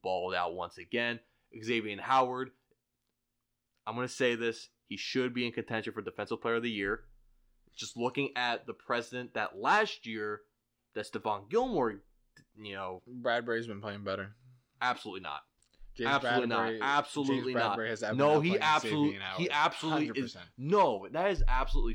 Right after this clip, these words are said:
Speaker 1: false.
Speaker 2: Locked down.
Speaker 1: Absolutely
Speaker 2: James
Speaker 1: false.
Speaker 2: Bradbury is
Speaker 1: Absolutely
Speaker 2: locked
Speaker 1: false.
Speaker 2: down.
Speaker 1: Pro Bowler, yes. All Pro, yes.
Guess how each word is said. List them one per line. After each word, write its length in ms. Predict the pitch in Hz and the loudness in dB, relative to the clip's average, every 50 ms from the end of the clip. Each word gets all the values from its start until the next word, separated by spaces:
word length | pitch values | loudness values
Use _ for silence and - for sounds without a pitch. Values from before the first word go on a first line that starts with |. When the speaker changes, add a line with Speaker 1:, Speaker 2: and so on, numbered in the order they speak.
| - - - | -2 -2 0
Speaker 1:
false. 440 | - 113 95 80 - - - - 120 | 0 2 2 0 -4 -8 -12 -12 -8
Speaker 2:
Locked 380 | 117 113 117 117 123 123 - - | -4 0 0 2 0 0 -2 0
down. 80 | 110 127 139 147 156 104 | 4 6 8 8 8 6
Speaker 1:
Absolutely 760 | 104 101 92 160 156 147 143 131 131 131 135 117 127 131 127 | 4 2 4 4 4 4 4 4 2 2 2 0 -2 -2 -2
Speaker 2:
James 220 | 117 117 127 131 | 0 -2 0 2
Speaker 1:
false. 260 | 117 98 92 87 - 110 | 2 2 2 2 -2 -4
Speaker 2:
Bradbury 420 | 107 117 117 113 117 113 101 113 | -4 -2 0 0 0 0 2 2
is 40 | 120 127 | 4 4
Speaker 1:
Absolutely 760 | 131 - - - 147 139 139 143 135 131 123 123 107 104 104 107 | 2 0 -2 -2 2 4 4 4 4 4 4 2 2 2 4 4
Speaker 2:
locked 180 | 110 110 110 | 4 4 4
Speaker 1:
false. 180 | 113 110 101 98 - _ - 104 | 2 2 0 0 -4 _ -20 -8
Speaker 2:
down. 140 | 98 101 104 | -4 0 4
Speaker 1:
Pro 160 | 165 196 208 | 6 6 6
Bowler, 280 | 196 220 220 214 214 214 | 8 6 6 6 4 4
yes. 320 | 175 170 156 113 92 - - _ - | 2 2 2 2 0 -2 -10 _ 0
All 200 | 147 185 202 208 | 2 2 2 2
Pro, 280 | 208 - 208 208 196 | 0 0 2 2 2
yes. 320 | 185 151 135 101 - - | 2 2 0 0 0 -6